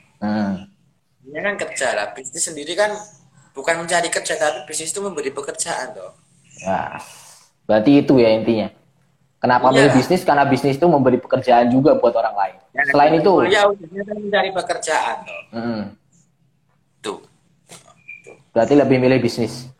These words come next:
Speaker 1: Oke, lanjut.
Speaker 2: Mm-mm. Ya, lebih milih bisnis.
Speaker 1: Yang terakhir nih, properti atau kuliner?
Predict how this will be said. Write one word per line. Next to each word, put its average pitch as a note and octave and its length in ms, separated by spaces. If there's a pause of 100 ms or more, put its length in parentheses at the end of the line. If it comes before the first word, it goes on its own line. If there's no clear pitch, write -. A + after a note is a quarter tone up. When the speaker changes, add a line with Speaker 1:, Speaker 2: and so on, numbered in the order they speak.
(120)
Speaker 1:
Oke, - 220
lanjut. A#2+ 440
Speaker 2:
Mm-mm. D#3 260 (840)
Ya, C#3 240
lebih C3 240
milih C#3 220
bisnis. - 580 (720)
Speaker 1:
Yang C3 300
terakhir D3+ 400
nih, A2 320 (640)
properti D3+ 800
atau C#3 400
kuliner? A#2+ 460